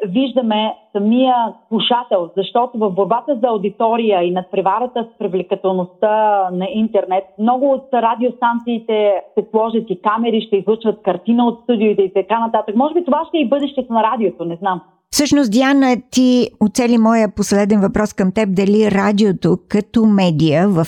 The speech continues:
Speaker 2: този си вид, в който ние го знаем, е само звук, има бъдеще на фона на това, което се случва в социални медии, в интернет, както ти спомена, въвеждане на видео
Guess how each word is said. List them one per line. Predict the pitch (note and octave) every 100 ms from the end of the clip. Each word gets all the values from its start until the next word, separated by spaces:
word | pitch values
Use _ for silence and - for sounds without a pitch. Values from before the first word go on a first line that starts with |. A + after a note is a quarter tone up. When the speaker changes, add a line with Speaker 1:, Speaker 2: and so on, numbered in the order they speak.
| -
Speaker 2:
този | G3+ G3
си | G3+ F#3+
вид, | G3 F3+
в | F#3 -
който | F#3 F3 F#3
ние | F3+ A#3+
го | G#3 F#3
знаем, | F3 D#3 F3
е | G#3+
само | - G#3+ A#3+
звук, | G#3 F3 D#3+ F#3+ A3+ - - _ _ _ _ -
има | B3 A#3
бъдеще | F#3+ G#3 F#3 F3+ - F3+
на | F#3 F#3
фона | E3+ - A#3 G#3 G3
на | A#3
това, | - G#3+
което | G#3 G#3+ G3
се | G3 G3+
случва | F#3 G3 F#3+ F#3
в | E3+
социални | - D3 A3 B3+ B3
медии, | A#3 A3 G3+ F3
в | D3+ -
интернет, | G#3+ A#3 A3+ A3 G#3+ G#3 _ _ _
както | G3+ G3 G#3
ти | F#3 G#3
спомена, | - F#3+ G3 G3
въвеждане | F3+ F#3+ G#3 G3 G#3 G3
на | F#3+ F3
видео | E3+ D#3+ G#3 F#3+ G3